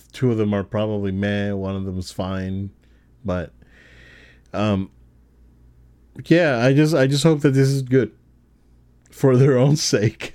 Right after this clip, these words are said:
<laughs> I hope that it's good. I, I want it to be good, Joel. I wanna believe. I wanna believe.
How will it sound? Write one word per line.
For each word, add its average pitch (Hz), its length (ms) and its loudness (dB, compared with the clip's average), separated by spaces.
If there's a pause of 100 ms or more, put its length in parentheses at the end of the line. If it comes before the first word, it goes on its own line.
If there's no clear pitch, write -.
<laughs> - 100 -14
I 180 560 0
hope 185 460 -2 (140)
that - 280 -4
it's 170 340 -4
good. - 420 -14 (960)
I, 160 200 2
I 147 220 2
want 156 320 2
it 165 140 0
to 139 100 0
be 107 160 -2
good, 101 280 -6
Joel. 98 200 -8
I 113 80 -2
wanna 143 240 2
believe. 120 560 -2
I 101 40 -16
wanna 101 240 -6
believe. 95 460 -8